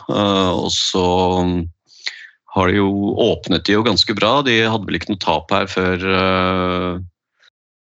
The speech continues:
før godt ute i sesongen, og så har det vært litt, eh, litt dårligere nå i det siste. Eh, så, mm, de trenger jo, eh, absolutt å komme seg opp i den der, eh,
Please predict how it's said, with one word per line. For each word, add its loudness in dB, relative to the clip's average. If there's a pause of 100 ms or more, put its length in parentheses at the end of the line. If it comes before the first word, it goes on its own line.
(300)
før -2
godt -2
ute 0
i 2
sesongen, 2
og 2
så 4
har 2
det 2
vært -2
litt, -4
eh, 2 (100)
litt -2
dårligere 2
nå 2
i 0
det 0
siste. -2
Eh, 0
så, 0 (500)
mm, 0 (1160)
de -4
trenger 2
jo, 2
eh, 2
absolutt -4
å 2
komme 0
seg 0
opp -6
i 2
den 2
der, 2
eh, 0